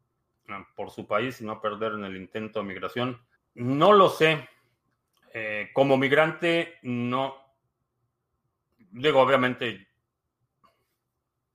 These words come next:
tuve el, el, el, la fortuna de ser un, un migrante de, eh, plus. <laughs> Digamos, llegué en avión,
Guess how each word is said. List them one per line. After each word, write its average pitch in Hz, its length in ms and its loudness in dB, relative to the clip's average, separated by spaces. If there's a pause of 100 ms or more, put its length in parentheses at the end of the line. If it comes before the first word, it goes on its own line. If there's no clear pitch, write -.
(680)
tuve 131 220 2
el, 117 240 -4
el, 104 380 -8
el, 98 600 -14 (340)
la 113 180 -4
fortuna 131 680 -2 (1200)
de 110 180 -6
ser 123 220 -2
un, 117 300 -8
un 123 140 -8
migrante 120 560 -4
de, 98 380 -10
eh, 95 520 -12 (880)
plus. 170 440 0 (100)
<laughs> - 880 -20
Digamos, 117 240 -10
llegué 104 200 -6
en 123 100 -4
avión, 139 540 0